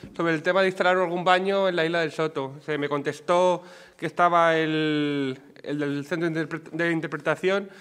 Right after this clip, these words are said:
pero considero que habría que darle otra vuelta porque el horario del centro de interpretación hay días que cierra y es limitado, entonces, y encima de este verano, ahora ya menos porque la gente irá, paseará menos, pero este verano sí es verdad que me he encontrado gente orinando en árboles,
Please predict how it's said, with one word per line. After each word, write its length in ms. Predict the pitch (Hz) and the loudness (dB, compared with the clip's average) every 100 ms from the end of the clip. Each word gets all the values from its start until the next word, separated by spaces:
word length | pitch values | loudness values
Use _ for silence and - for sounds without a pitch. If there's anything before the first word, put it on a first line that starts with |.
| - - - | -20 -20 -4
pero 200 | 170 165 | 0 0
considero 720 | 170 165 170 175 190 214 214 | 0 0 2 2 4 4 4
que 400 | 208 196 185 175 | 2 4 4 4
habría 180 | 160 175 | 4 4
que 60 | |
darle 160 | 196 190 | 2 2
otra 160 | 180 175 | 2 2
vuelta 380 | 185 180 196 | 0 0 -2
porque 720 | 185 180 170 165 156 156 160 110 | 0 -4 -2 0 2 2 -2 -6
el 120 | 156 | -2
horario 260 | 156 160 190 | 0 0 0
del 100 | 185 | -2
centro 180 | 190 190 | 0 0
de 40 | |
interpretación 460 | 190 180 185 156 180 | 0 -2 -4 -2 0
hay 100 | 180 | 0
días 260 | 180 180 | 0 -2
que 140 | - 160 | -2 -4
cierra 400 | 180 185 190 180 | 2 2 2 0
y 100 | 170 | 0
es 160 | 175 | -2
limitado, 680 | 175 170 160 165 170 180 - - | -2 -4 0 0 2 -2 -6 -8
entonces, 580 | 143 151 151 170 170 - - - | -8 -6 -6 -6 -6 -12 -20 -8
y 120 | 165 | 0
encima 320 | 165 175 190 185 | 2 4 4 4
de 280 | 185 - | 2 -2
este 180 | 160 - | -6 -2
verano, 420 | 175 170 175 175 | 2 4 4 6
ahora 180 | 170 190 | 6 6
ya 380 | 196 196 196 196 | 6 6 6 2
menos 280 | 185 190 208 | 2 2 2
porque 180 | 202 170 | 0 -2
la 100 | 151 | -2
gente 280 | 175 170 175 | -2 -4 -2
irá, 440 | 165 165 160 151 | 2 2 2 0
paseará 380 | 160 156 151 156 | -4 -2 2 2
menos, 260 | 165 160 143 - - - | 2 -2 -4 -10 -20 -10
pero 100 | - | -2
este 140 | 160 196 | 0 2
verano 220 | 185 190 | 4 4
sí 100 | 190 | 2
es 80 | 180 | 2
verdad 220 | 180 180 | 2 2
que 80 | 175 | 0
me 60 | |
he 40 | 175 | -2
encontrado 320 | 175 175 165 | 0 0 0
gente 240 | 175 165 | -2 -2
orinando 360 | 170 156 165 165 | -2 0 0 0
en 100 | 156 | 0
árboles, 420 | 165 185 185 196 | 0 0 -2 -6